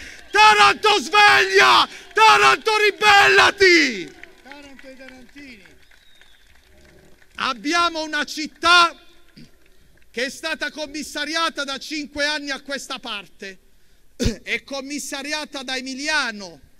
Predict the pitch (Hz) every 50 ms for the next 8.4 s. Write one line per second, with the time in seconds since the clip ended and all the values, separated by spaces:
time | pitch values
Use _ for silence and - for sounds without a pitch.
0 | _ _ _ _ _ _ _ _ _ _ _ - 214 240 254 262 277 269 285 311
1 | 320 330 320 311 285 277 269 262 202 156 170 294 349 359 349 320 302 294 302 294
2 | 294 294 294 285 262 285 269 269 - 285 277 262 247 240 226 220 202 - _ 214
3 | 202 190 170 _ _ _ _ - _ _ _ _ - 269 320 349 339 311 320 302
4 | - - 302 285 269 - 285 262 254 277 294 311 - - 285 262 254 254 247 247
5 | 254 240 220 - - - - 254 254 254 247 _ _ _ _ _ _ _ 220 190
6 | 233 202 - 196 214 233 - - 311 370 370 330 302 269 - 277 285 269 247 226
7 | - 233 214 - 226 220 196 _ - 254 254 - _ 247 214 196 202 196 180 214
8 | 233 262 269 269 262 269 269 254